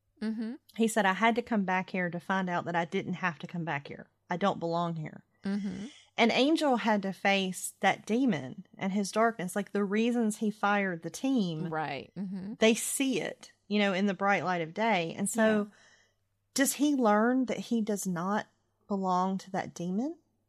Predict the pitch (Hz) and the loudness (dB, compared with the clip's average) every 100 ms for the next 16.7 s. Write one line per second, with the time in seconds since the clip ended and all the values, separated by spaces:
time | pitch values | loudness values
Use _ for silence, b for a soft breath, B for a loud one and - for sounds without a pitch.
0 | _ _ _ _ - 226 233 262 - 247 | _ _ _ _ 2 4 4 0 6 6
1 | 240 220 214 262 269 285 285 285 269 - | 8 4 0 2 4 6 6 4 0 -2
2 | 285 277 262 - 262 254 254 254 247 240 | 0 2 -2 -2 0 0 0 -2 0 2
3 | 233 190 165 175 - 175 - 185 170 147 | 2 2 2 0 -2 -6 -8 -6 -4 -6
4 | - - - - - _ _ _ _ - | -8 -10 -14 -16 -18 _ _ _ _ 4
5 | 262 294 453 453 370 359 302 240 220 202 | 6 8 6 6 4 4 2 4 4 4
6 | 311 - - - 208 202 202 170 196 233 | 0 -4 -8 -6 -8 -4 -4 0 2 2
7 | 220 175 147 151 - - - _ _ _ | 2 -4 -4 -6 -10 -12 -16 _ _ _
8 | - 233 285 302 349 330 311 262 240 233 | 4 6 10 8 10 8 8 4 2 2
9 | 196 208 240 233 208 214 202 202 208 196 | 4 0 4 2 2 2 2 2 0 2
10 | 196 190 202 175 226 208 190 196 185 180 | 0 0 -4 0 4 4 4 0 0 0
11 | 185 170 180 214 311 330 _ - 202 196 | 0 0 -2 -2 -4 -4 _ 2 4 6
12 | 240 202 226 208 208 294 202 180 170 156 | 4 6 6 8 8 6 4 -2 -2 0
13 | 208 175 127 190 190 180 156 - 170 196 | 2 2 2 -2 -4 -4 -8 -6 -2 0
14 | 202 180 156 - 185 175 160 170 196 185 | 0 -2 -6 -10 -4 -2 -2 -4 -6 -4
15 | 165 160 180 190 214 247 - 285 - - | -4 -4 0 0 2 0 0 -2 -4 -4
16 | 247 - 247 226 202 190 185 | -4 -4 -4 -4 -2 -2 -2